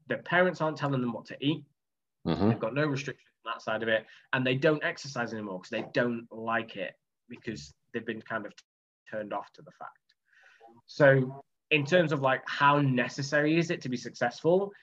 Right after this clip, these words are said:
Speaker 1: it's not necessary, but it certainly helps. So one of my hobbies is, like, reading autobiographies and stuff of, like, successful people.
Speaker 2: Yeah.
Speaker 1: And the majority of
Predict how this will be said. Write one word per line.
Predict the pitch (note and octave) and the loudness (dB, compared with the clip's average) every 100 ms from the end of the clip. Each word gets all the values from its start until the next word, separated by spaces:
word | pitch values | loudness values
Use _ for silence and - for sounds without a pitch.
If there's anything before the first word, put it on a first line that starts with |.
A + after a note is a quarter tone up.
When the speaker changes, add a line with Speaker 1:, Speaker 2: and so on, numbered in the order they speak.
| _ D#3 | _ -8
Speaker 1:
it's | D3 D#3 | -4 0
not | E3+ F#3 - - _ _ C#3 | 4 6 4 -2 _ _ -6
necessary, | B2 B2 B2+ - C#3+ D3 D3 F3 F#3+ - _ _ | -4 0 -2 -2 -2 2 4 4 2 -2 _ _
but | E3+ C#3 C#3+ C3+ | 6 6 6 -2
it | B2 | -10
certainly | - - - D#3+ D#3 - C#3 C3 | -10 -10 4 4 4 2 -4 -4
helps. | B2+ A2 - _ - - - _ _ _ _ | -4 -4 -4 _ -20 -20 -20 _ _ _ _
So | - C#3 B2+ C3+ C3+ _ _ _ _ _ _ _ _ _ | -2 2 2 0 -6 _ _ _ _ _ _ _ _ _
one | D#3+ D3+ F3 | -2 4 4
of | F3 C#3+ | 4 6
my | D3+ C#3+ C3 - | 6 6 2 -2
hobbies | - C#3+ B2 G#2+ | 2 2 2 0
is, | G#2+ | -2
like, | A2 A2 | -2 -2
reading | A2+ A#2 A2+ A2+ | -2 -2 -2 -2
autobiographies | A2+ A2+ A2+ A2 G#2+ G#2 G#2+ F#2+ | -4 -4 2 4 4 -2 -10 -10
and | G2 | -12
stuff | G#2 G2+ | -12 -10
of, | F#2+ | -8
like, | G2 | -8
successful | - A#2 - A2 - A2 | -8 -14 -6 -6 -6 -10
people. | A2 A2 - C#3 C#3 - _ _ _ | -10 -8 0 0 0 -8 _ _ _
Speaker 2:
Yeah. | C3 B2 | 6 6
Speaker 1:
And | A#2+ A#2+ - _ - | 6 2 -6 _ -8
the | B2 | -4
majority | A#2 C3+ C#3 D3 C#3+ C#3+ C3 - - | -2 2 4 4 2 0 -2 -4 -2
of | B2 A#2 A2+ | 0 0 -2